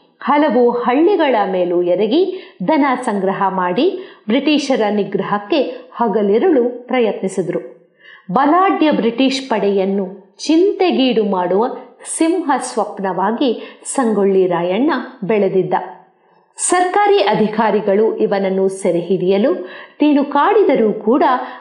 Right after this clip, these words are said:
ಅವರಿಗೆ ಚಳ್ಳೆ ಹಣ್ಣು ತಿನ್ನಿಸಿ ನುಣುಚಿಕೊಳ್ಳುವುದರಲ್ಲಿ ನಿಪುಣರಾಗಿದ್ರು.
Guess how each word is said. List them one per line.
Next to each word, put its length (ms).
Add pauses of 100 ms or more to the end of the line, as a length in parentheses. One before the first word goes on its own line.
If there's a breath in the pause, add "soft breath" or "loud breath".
ಅವರಿಗೆ 540
ಚಳ್ಳೆ 380
ಹಣ್ಣು 340
ತಿನ್ನಿಸಿ 920
ನುಣುಚಿಕೊಳ್ಳುವುದರಲ್ಲಿ 1700
ನಿಪುಣರಾಗಿದ್ರು. 880